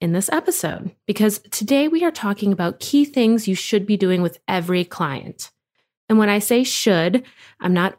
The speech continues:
ordering you, of course. Some people get sensitive when the word should is dropped. Some things may not apply to you, or you really don't want to include them. You do you. But in my entrepreneurial experience,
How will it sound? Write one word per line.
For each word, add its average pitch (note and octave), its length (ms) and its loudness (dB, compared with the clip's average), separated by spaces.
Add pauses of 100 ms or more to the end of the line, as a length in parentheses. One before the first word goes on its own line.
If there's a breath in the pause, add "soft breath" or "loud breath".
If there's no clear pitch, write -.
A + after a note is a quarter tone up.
ordering D#3 560 0
you, D3 200 -2
of D3+ 140 -8
course. D3+ 540 -4 (340 soft breath)
Some D#3 220 -6
people E3 240 -4
get G#3 200 -2
sensitive F#3 720 0
when F#3+ 160 4
the F#3 60 0
word F3+ 340 -2
should D#3+ 480 -4
is E3+ 220 -6
dropped. D#3+ 540 -8 (440)
Some G#3+ 300 2
things A#3 340 0
may D#3+ 320 0
not E3+ 200 0
apply F3+ 340 -2
to E3 60 -4
you, F3+ 340 -2
or A#3 160 -2
you A3 160 2
really G#3+ 200 4
don't G3+ 180 0
want F3+ 180 -2
to - 120 -6
include G3+ 380 2
them. - 320 -10 (460)
You F3+ 180 2
do F#3 140 2
you. E3+ 460 -2 (560)
But G#3+ 100 2
in G#3+ 160 8
my A3+ 240 4
entrepreneurial F#3+ 920 0
experience, D3+ 800 -6